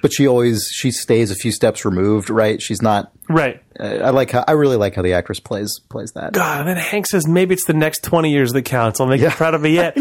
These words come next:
Speaker 2: And then, like, both
Speaker 1: He basically has two scenes with two different women in this show that he
Speaker 2: Yep.
Speaker 1: implies were in this for the long haul.
Speaker 2: Like, oh, God, when that happened, both Dana and I
Speaker 1: Sinister in
Speaker 2: were both
Speaker 1: both
Speaker 2: like,
Speaker 1: cases.
Speaker 2: we're just like,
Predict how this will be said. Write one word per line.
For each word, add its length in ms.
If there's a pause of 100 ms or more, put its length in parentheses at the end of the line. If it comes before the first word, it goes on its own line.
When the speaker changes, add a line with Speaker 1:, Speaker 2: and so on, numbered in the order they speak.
(300)
Speaker 2:
And 120
then, 340 (340)
like, 260 (360)
both 220
Speaker 1:
He 80
basically 320
has 120
two 320
scenes 380
with 100
two 140
different 300
women 200
in 80
this 140
show 220
that 100
he 240 (320)
Speaker 2:
Yep. 140
Speaker 1:
implies 480
were 320
in 200
this 160
for 140
the 60
long 260
haul. 100
Speaker 2:
Like, 280
oh, 260
God, 240
when 80
that 160
happened, 360
both 320
Dana 300
and 80
I 140
Speaker 1:
Sinister 260
in 60
Speaker 2:
were 60
both 80
Speaker 1:
both 80
Speaker 2:
like, 140
Speaker 1:
cases. 200
Speaker 2:
we're 100
just 140
like, 220